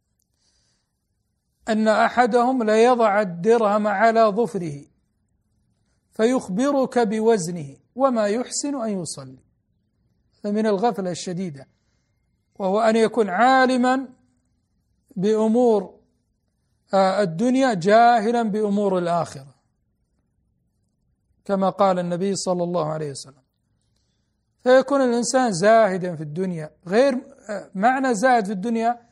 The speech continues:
لا تكون الدنيا في قلبه في ليله ونهاره واستراحته، بيع وشراء وانتباه والتقصير في العمل للآخرة. فالزهد في الدنيا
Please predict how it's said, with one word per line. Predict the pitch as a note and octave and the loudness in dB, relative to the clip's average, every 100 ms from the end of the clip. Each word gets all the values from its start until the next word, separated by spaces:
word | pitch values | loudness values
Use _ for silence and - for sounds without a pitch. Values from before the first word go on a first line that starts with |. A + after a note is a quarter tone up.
| _ _ - | _ _ -6
لا | G3 C4+ C#4+ | 0 2 2
تكون | C#4+ B3+ C#4 A#3+ | -2 -2 -2 -2
الدنيا | A3 E3+ A#3+ A#3+ B3 B3+ | -2 -2 -2 0 0 0
في | G3+ A3 | 0 -2
قلبه | - G#3 E3+ D#3+ D3+ - - | 0 0 0 -8 -12 -14 -8
في | F#3 | -4
ليله | G3 A3 G#3 F#3 F3 D#3+ | 0 0 0 -6 -8 -8
ونهاره | F3 G3 F#3 G#3+ G#3 F#3+ E3+ E3 _ - | -6 -2 2 4 2 0 -8 -14 _ -16
واستراحته، | - A3 G#3 A3 G3+ G3+ G3 F3+ - _ _ _ _ _ _ _ _ _ - | -8 -2 2 2 2 -4 -8 -12 -14 _ _ _ _ _ _ _ _ _ -2
بيع | G3 A3+ A3 F3+ | 2 4 2 -4
وشراء | E3 F3+ - A3+ G#3+ G#3+ G3+ F#3 | -6 -6 -2 0 4 2 2 -2
وانتباه | F#3+ G3 - G3 A3 A3 G3+ - _ _ _ _ _ _ _ - | -4 -4 -4 0 4 4 2 -6 _ _ _ _ _ _ _ -4
والتقصير | G#3 G#3 A3+ A#3 - B3+ C4+ | -4 0 -2 -2 -4 -2 -2
في | G#3+ | -2
العمل | G3+ G3+ G3+ F3+ | -2 0 0 -2
للآخرة. | E3+ D3+ C#3+ - C3+ _ _ _ _ _ _ _ _ _ _ _ _ - | -4 -6 -8 -12 -20 _ _ _ _ _ _ _ _ _ _ _ _ -6
فالزهد | F#3+ D#3+ C#4 A#3+ A3+ | -4 0 0 2 0
في | A3 | -2
الدنيا | F3+ G#3+ A#3+ A#3+ B3+ C4+ C4 | -4 -2 0 0 0 0 -2